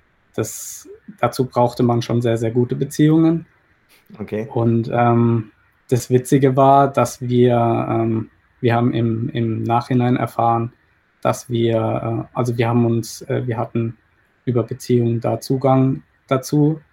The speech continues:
Speaker 1: aber die letztendliche Bestätigung musste dann, ähm,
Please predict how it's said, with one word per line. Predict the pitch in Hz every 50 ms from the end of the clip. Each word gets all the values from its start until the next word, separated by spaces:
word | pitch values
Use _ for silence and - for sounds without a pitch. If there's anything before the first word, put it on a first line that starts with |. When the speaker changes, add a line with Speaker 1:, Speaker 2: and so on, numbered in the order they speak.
| _ _ _ _ _ _ _ _ _ _ _ _ -
Speaker 1:
aber | - 123 123 123 117 120 123 - _ _ _ _ _ _ _ _ _ _ -
die | 135 123
letztendliche | 123 127 127 - - - - 143 131 123 - 143 - 135 127
Bestätigung | 131 120 - - 127 123 127 127 - 139 - 135 131 131 127 127 127 127 - -
musste | 139 127 127 127 - - - 127
dann, | 123 120 117 117 117 117 117
ähm, | 120 117 113 113 117 113 113 110 110